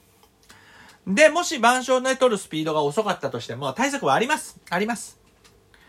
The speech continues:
まあ、なかなかね、あのー、持って生まれたスピードもあるのでね、上がりにくいっちゃ上がりにくいんですけど、対策あるんですよ。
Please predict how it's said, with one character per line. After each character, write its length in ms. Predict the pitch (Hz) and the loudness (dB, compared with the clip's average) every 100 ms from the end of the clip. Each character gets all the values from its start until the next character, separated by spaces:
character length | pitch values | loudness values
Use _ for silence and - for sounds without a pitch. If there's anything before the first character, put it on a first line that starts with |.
| - - - - _ | -20 -20 -20 -20 _
ま 80 | 170 | -2
あ、 20 | |
な 120 | 190 | 2
か 80 | 311 | 2
な 80 | 320 | 2
か 80 | 311 | 2
ね、 200 | 320 - - | 0 -2 -8
あ 160 | 185 190 | -4 0
の 400 | 185 180 180 180 | 0 0 0 0
ー、 20 | |
持 100 | 269 | -2
っ 80 | - | -2
て 100 | 160 | -4
生 60 | |
ま 80 | 151 | -2
れ 40 | 151 | -4
た 120 | 147 | -8
ス 120 | - | -8
ピ 120 | 160 | -8
ー 20 | |
ド 80 | 160 | -4
も 100 | 165 | -2
あ 60 | 185 | -2
る 80 | 170 | -2
の 100 | 117 | -6
で 120 | 110 | -4
ね、 60 | |
上 120 | 123 127 | -4 -2
が 100 | 180 | -2
り 120 | 226 | -2
に 100 | 254 | -6
く 100 | 330 | -6
い 60 | 311 | -8
っ 20 | |
ち 100 | - | 0
ゃ 80 | 170 | 0
上 60 | 143 | 0
が 60 | |
り 80 | 143 | -4
に 100 | 143 | -6
く 100 | 143 | -6
い 40 | |
ん 40 | 139 | -6
で 80 | 120 | -6
す 60 | |
け 80 | 117 | -4
ど、 260 | 110 104 113 | -4 -4 -2
対 160 | 262 | -2
策 140 | 262 240 | 0 0
あ 80 | |
る 100 | 294 | 0
ん 280 | 240 135 104 | -2 -8 -6
で 80 | 101 | -8
す 100 | - | -6
よ。 120 | 87 | -10